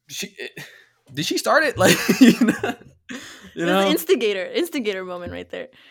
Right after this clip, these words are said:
Speaker 1: Yeah, like, don't, don't get surprised. Like, did she start it at that point? I mean, don't get me wrong. Like, I was surprised someone did it. Everybody wished they, it was them, you know, but she did it.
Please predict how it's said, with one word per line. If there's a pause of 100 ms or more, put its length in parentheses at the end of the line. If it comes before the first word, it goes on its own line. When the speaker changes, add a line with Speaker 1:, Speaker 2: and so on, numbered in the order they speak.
(220)
Speaker 1:
Yeah,
like,
don't,
don't
get
surprised. (640)
Like,
did
she
start
it
at
that
point? (600)
I
mean,
don't
get
me
wrong.
Like, (1400)
I
was
surprised
someone
did
it. (280)
Everybody
wished
they,
it
was
them, (340)
you
know,
but (720)
she
did
it.